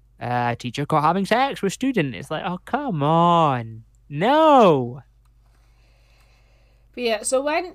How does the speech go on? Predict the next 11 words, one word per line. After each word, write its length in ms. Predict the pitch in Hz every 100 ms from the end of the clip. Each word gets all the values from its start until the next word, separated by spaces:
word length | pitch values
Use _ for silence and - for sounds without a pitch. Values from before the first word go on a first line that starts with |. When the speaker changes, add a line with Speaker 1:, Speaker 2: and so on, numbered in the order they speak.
| -
Speaker 2:
Ian 340 | 320 311 294
applied 760 | 240 233 - 240 233 247 254 269
for 120 | -
this 220 | 226 196
job, 400 | - 226 196 165 180
he 160 | 214
actually 480 | 247 285 - 311 285
gave, 720 | 214 226 214 208 202 196 190 - _ _ _ -
but 160 | 202
it, 540 | 202 196 196 180 -
the, 100 | -